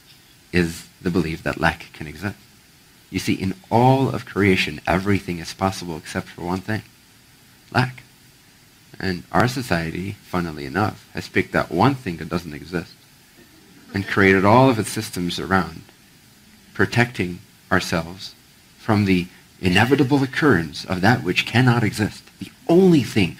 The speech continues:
we had to pick the only thing that the creator cannot create.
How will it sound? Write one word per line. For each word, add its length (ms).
we 120
had 220
to 80
pick 300
the 140
only 320
thing 400
that 140
the 80
creator 360
cannot 340
create. 360